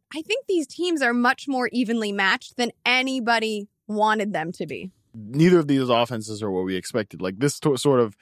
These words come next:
Speaker 2: a shootout between these two teams would have made sense in preseason,
Speaker 1: Nope.
Speaker 2: but not from what we've seen over the first three weeks.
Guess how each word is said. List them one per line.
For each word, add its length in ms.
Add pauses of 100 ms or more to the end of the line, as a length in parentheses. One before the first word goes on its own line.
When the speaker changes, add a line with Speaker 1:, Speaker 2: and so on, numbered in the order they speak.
(500)
Speaker 2:
a 60
shootout 400
between 280
these 120
two 120
teams 300
would 80
have 80
made 220
sense 480 (260)
in 140
preseason, 760
Speaker 1:
Nope. 260 (180)
Speaker 2:
but 120
not 240
from 140
what 140
we've 140
seen 220
over 140
the 60
first 280
three 140
weeks. 340